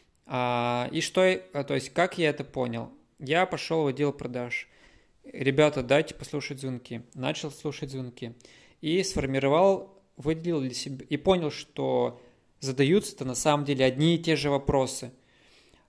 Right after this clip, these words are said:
А, например, «Ребята, скажите, я у вас тут прочитал, расскажите, пожалуйста, а вот эта вот методика мне поможет в моем случае?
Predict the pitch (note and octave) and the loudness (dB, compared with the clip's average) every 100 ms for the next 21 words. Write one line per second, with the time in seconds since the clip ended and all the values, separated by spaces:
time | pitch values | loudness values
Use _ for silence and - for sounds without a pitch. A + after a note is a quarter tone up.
0 | _ C3 B2 B2+ B2+ C3 B2 A#2+ - _ | _ -2 -2 -2 -6 -4 -2 -4 -8 _
1 | - C3 C3+ D3+ C#3+ A#2+ - B2+ D3 C#3+ | -8 -2 4 4 4 -6 -8 -6 -4 -4
2 | C3 B2 B2+ B2+ - C3 - C3+ - - | -4 -2 -4 -8 -12 -10 -6 -4 -6 -2
3 | D#3+ F3+ F3 - C3 - C3+ D3+ F3 - | 2 2 0 -6 -10 -8 -4 -4 -4 -6
4 | C3+ C3+ B2+ A#2+ - C3 C3+ E3 D#3+ C3+ | -4 0 0 -2 -4 -2 2 0 0 -4
5 | B2+ C#3 C3+ C#3+ C#3 C3+ B2+ B2+ C3 B2 | -4 -8 0 2 2 -4 -6 -6 -4 -2
6 | C3+ F#3+ F#3+ B2+ - _ _ _ - C#3+ | 0 0 0 -4 -6 _ _ _ -4 0
7 | C#3 C3+ B2 - C#3+ C#3 - B2 | 4 4 2 -2 -2 -2 -6 -10